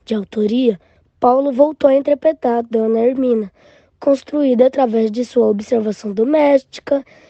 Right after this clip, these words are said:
e vivências. Ela reúne todos os aspectos mais cômicos da personalidade de uma típica dona de casa à meia-idade, sempre à beira de ter um ataque de nervo.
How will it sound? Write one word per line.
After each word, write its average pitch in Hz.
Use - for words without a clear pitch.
e 285
vivências. 269
Ela 339
reúne 254
todos 294
os 294
aspectos -
mais 302
cômicos 339
da 294
personalidade 262
de 226
uma 226
típica -
dona 262
de 269
casa 247
à 311
meia-idade, 262
sempre 262
à 240
beira 220
de 214
ter 233
um 226
ataque 220
de 220
nervo. 208